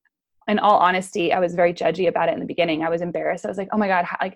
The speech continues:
no, how could I go from this? Like, I worked this whole time, like, business honors, and now I'm go-, I'm, like, digressing in my, um, career." And I, I think I've done this a lot in my life where, you know, I think of, I think I was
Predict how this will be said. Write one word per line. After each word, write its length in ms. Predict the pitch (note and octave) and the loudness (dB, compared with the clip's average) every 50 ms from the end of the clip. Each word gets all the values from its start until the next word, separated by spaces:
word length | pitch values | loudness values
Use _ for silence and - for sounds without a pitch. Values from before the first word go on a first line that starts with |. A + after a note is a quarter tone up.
| - G#3 | -6 -6
no, 280 | G3+ G3 G3 F#3+ - - | -4 -2 -2 -4 -4 -6
how 240 | - - G#3+ G#3+ G#3+ | -6 -2 0 0 2
could 140 | G#3 A3+ G#3 | 2 2 2
I 80 | G3+ | 2
go 220 | F#3+ - E3+ E3 E3+ | 2 2 0 -2 -2
from 200 | - F3 F3 F3 | -4 -6 -6 -4
this? 140 | E3+ F3 - | -6 -4 -6
Like, 140 | F#3 F3+ F3 | -6 -6 -4
I 80 | F3+ | -4
worked 380 | F#3 F3+ E3 - - - - - _ _ _ _ _ _ _ - | -2 -2 -4 -4 -6 -12 -20 -20 _ _ _ _ _ _ _ -8
this 160 | G3 G3 G3 | -8 -6 -2
whole 180 | - A3+ A3 A3 | 0 0 0 2
time, 340 | A3 A3+ A3 G#3 G#3 G#3 | 2 0 2 2 2 0
like, 240 | G3 F3 F3 - - | 0 -4 -6 -4 4
business 380 | - G#3+ A#3 A3 A3+ G#3+ G#3+ - | 4 4 4 4 2 -2 -2 -2
honors, 380 | - G#3+ G3+ G3+ G3 F#3+ F#3 | -2 0 0 0 -2 -4 -4
and 100 | G3 G3+ | -4 -4
now 140 | G3 F3+ F3+ | -2 -2 -2
I'm 120 | F3+ F3+ F#3+ | -2 -2 -2
go-, 140 | F#3 G3+ - | -4 -4 -2
I'm, 80 | G3 | -2
like, 140 | G3+ F#3 F3 | -2 -2 -2
digressing 680 | - F#3 F3 E3+ - G#3 G#3+ G3+ G3+ - - G3 F#3 F#3 | -2 -2 -4 -2 0 0 0 0 0 -4 -6 -4 -4 -4
in 120 | F3+ F#3+ | -6 -4
my, 260 | G3 F#3+ F3 E3+ - - _ _ _ _ - - - - | -2 -2 -2 -2 -4 -8 _ _ _ _ -20 -18 -10 -8
um, 380 | - - - - - - G#3+ _ - | -8 -6 -6 -8 -10 -10 -12 _ -16
career." 640 | - - G#3+ G#3 G#3+ A3+ A#3 F3+ F3+ - A3 A3 - - - - - - _ _ _ _ _ _ - | -14 -10 -6 0 2 4 4 4 2 0 -2 -4 -8 -20 -20 -20 -20 -20 _ _ _ _ _ _ -4
And 120 | A3+ G#3+ G#3 | -2 0 2
I, 400 | G3+ G3 F#3+ F#3+ F#3 F#3+ - - _ _ _ _ _ - | 2 2 2 2 0 -2 -4 -8 _ _ _ _ _ -4
I 120 | - A3+ A3+ | 0 0 2
think 160 | C4 C4+ B3+ | 4 4 4
I've 140 | A#3 G#3+ F#3+ | 4 4 4
done 160 | G#3 F#3+ F#3 | 2 2 2
this 140 | F#3+ F#3 - | 0 -2 0
a 60 | F#3+ | 2
lot 200 | F3+ F3 E3+ - | 2 2 2 2
in 60 | F#3 | 0
my 100 | F3 F3 | -2 -2
life 300 | F3 - E3+ E3+ F#3 - - | 0 0 0 0 0 -2 -2
where, 380 | G3+ F#3 E3+ E3 E3 E3+ F#3 F#3+ _ _ _ _ _ _ _ _ - | 0 2 4 4 4 2 0 -6 _ _ _ _ _ _ _ _ -4
you 100 | - G#3+ | -2 0
know, 260 | G3 F3 E3 D#3+ - - - | 2 2 2 0 -2 -2 -4
I 120 | - G3 | -4 -4
think 260 | F#3+ - G3 F#3+ F#3+ G#3 | -4 -4 -6 -4 -2 -2
of, 160 | G3 F3+ E3+ F3+ - _ _ _ - - | -4 -4 -6 -10 -18 _ _ _ -6 -6
I 120 | F#3+ F#3 | -6 -4
think 200 | - G#3 G3 F#3 | -4 -6 -4 -2
I 120 | F#3 F#3 | 0 2
was 260 | F3+ F3+ F3 E3+ - | 2 2 2 0 -4